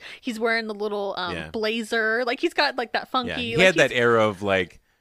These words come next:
Speaker 2: like, I work in a, in a position where I'm showing you that I'm semi-professional, but I'm also, like, personalized. You
Speaker 1: Yeah.
Speaker 2: know what I mean?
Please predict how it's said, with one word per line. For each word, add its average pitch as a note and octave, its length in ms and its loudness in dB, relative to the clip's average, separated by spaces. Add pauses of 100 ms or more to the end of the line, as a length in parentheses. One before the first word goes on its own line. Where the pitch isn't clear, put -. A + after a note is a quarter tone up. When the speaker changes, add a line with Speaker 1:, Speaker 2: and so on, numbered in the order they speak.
(800)
Speaker 2:
like, F#2+ 460 0 (920)
I A2+ 80 2
work A2+ 340 2
in A2 120 2
a, G2 120 -2 (200)
in G2 120 -2
a F#2+ 80 0
position G#2 460 -4
where G2 100 0
I'm F2+ 120 -4
showing F#2+ 340 -4
you G2 80 -2
that F2+ 160 0
I'm F2+ 120 -4
semi-professional, F2+ 920 -6
but E2+ 120 -6
I'm E2+ 120 -4
also, E2+ 340 -6
like, D#2 420 -6 (880)
personalized. D#2 800 -10
You F2 80 -8
Speaker 1:
Yeah. E2 120 -6
Speaker 2:
know - 20 -10
what D#2+ 80 -12
I - 20 -12
mean? D#2 180 -14